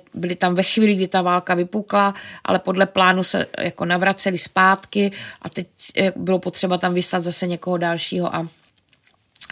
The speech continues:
to bylo vlastně v pátek, kdy jsme se začali bavit o tom a já jsem řekla, že by mě to, že ano, že by mě to, že bych tam velmi ráda, eh, jako vyjela.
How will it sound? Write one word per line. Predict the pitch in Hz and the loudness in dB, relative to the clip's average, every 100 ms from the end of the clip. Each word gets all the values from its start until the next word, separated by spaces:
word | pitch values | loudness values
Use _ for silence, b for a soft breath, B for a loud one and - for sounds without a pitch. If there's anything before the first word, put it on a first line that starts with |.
| B B B B | B B B B
to | 180 | -8
bylo | 175 185 175 165 170 | -2 0 0 -2 -8
vlastně | 185 175 - 170 | -8 -6 -6 -8
v | - | -8
pátek, | - 165 190 202 185 | -6 -2 -2 -2 -4
kdy | 190 | -4
jsme | 196 | -6
se | 185 | -4
začali | 185 180 196 180 | -4 -4 -2 -2
bavit | 170 175 180 180 | -2 0 -2 -4
o | 175 | -8
tom | - 180 175 B B B - | -4 -4 -4 B B B -2
a | |
já | 175 180 | 0 0
jsem | 190 | -2
řekla, | 175 - 180 | -4 -4 -4
že | 170 | -2
by | 165 | -4
mě | 165 160 | -4 -8
to, | - 165 160 160 _ - | -6 -4 -4 -8 _ -12
že | 165 | -8
ano, | - 160 165 | -6 -6 -6
že | 156 | -6
by | 160 | -8
mě | 156 156 | -8 -10
to, | - 160 156 - B B B | -8 -8 -10 -16 B B B
že | - | -10
bych | 160 | -8
tam | - 165 | -4 -4
velmi | 156 160 | -2 -2
ráda, | 156 104 - - - | -4 -4 -6 -8 -12
eh, | 50 50 50 | -10 -8 -8
jako | - 69 | -8 -8
vyjela. | 76 82 82 82 | -6 -4 -4 -6